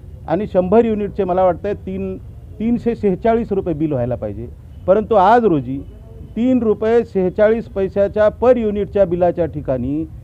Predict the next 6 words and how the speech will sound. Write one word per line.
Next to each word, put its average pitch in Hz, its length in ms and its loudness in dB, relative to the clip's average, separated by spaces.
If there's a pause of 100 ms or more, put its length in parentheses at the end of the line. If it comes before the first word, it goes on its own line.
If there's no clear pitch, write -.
(200)
या 202 240 6
राज्य 175 300 4
सरकारने 131 760 -4 (260)
वाढीव 185 420 4
बिलामध्ये 156 680 2 (300)
जवळपास 202 760 2